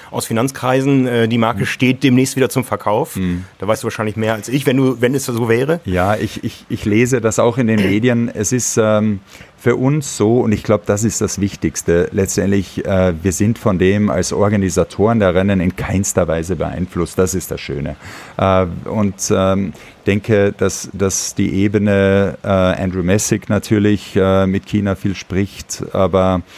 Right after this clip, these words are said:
Speaker 2: wir in der Region jetzt von Europa über den Mittleren Osten, aber wir, wir kriegen davon nichts mit. Das, das heißt für uns nichts. Und ich denke, auch bei jeder weiteren Übernahme wäre das der gleiche Fall.
Speaker 1: Ja.
Speaker 2: Mhm.
Speaker 1: Ähm,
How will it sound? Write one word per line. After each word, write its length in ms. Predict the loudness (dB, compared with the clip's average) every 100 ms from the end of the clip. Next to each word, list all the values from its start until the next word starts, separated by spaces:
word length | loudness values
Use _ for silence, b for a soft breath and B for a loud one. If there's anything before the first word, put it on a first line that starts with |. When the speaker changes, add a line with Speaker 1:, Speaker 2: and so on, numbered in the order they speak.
| B B
Speaker 2:
wir 240 | -4 0 2
in 160 | 2
der 140 | 2 2
Region 400 | 0 0 2 2
jetzt 160 | 0 -2
von 140 | -2
Europa 580 | 2 0 2 2 4 4
über 240 | 2 0
den 140 | 0 -2
Mittleren 280 | 0 0
Osten, 280 | 0 -2 -2
aber 240 | -2 -2 -2
wir, 220 | -2 -4
wir 160 | -2 -4
kriegen 320 | -2 -2 0
davon 380 | 0 -2 -2 -4
nichts 260 | -4 -6
mit. 140 | -8 -6 -4
Das, 360 | -4 -4 -6
das 340 | -4 -4 -6 -10 B B -4
heißt 260 | -4 -4 -4
für 140 | -2
uns 260 | -2 -4 -2
nichts. 220 | -2 -2
Und 180 | 0 0
ich 140 | 0
denke, 260 | 0 2 2
auch 60 |
bei 140 | 2 2
jeder 440 | 2 2 2 0 B B -12
weiteren 680 | -10 -6 -2 -2 0 0 0
Übernahme 960 | 2 2 2 2 2 2 2 0 0
wäre 220 | -2 0
das 180 | 0 -2
der 100 | -4
gleiche 360 | -6 -6 -6 -10
Fall. 300 | -10 -12 -10 -14 -16 _ -8
Speaker 1:
Ja. 260 | -2 0 0
Speaker 2:
Mhm. 160 | -4 -10 B B B
Speaker 1:
Ähm, 720 | 0 2 4 2 0 -4 -12